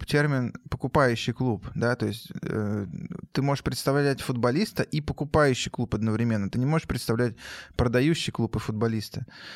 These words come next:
Э, в эт-, в этом, как бы, вот мне интересно, почему, да, то есть почему ты покупающий клуб и футболиста можешь представлять, а продающий клуб и футболиста не можешь, даже если все согласны с этим?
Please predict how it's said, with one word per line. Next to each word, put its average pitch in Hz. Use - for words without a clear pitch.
Э, 87
в 110
эт-, 151
в 127
этом, 147
как 139
бы, 127
вот -
мне 123
интересно, 135
почему, 120
да, 123
то 123
есть 104
почему 160
ты -
покупающий 120
клуб 117
и -
футболиста 120
можешь 175
представлять, 110
а 110
продающий 123
клуб 123
и -
футболиста 113
не 147
можешь, 127
даже 120
если 117
все -
согласны 113
с -
этим? 110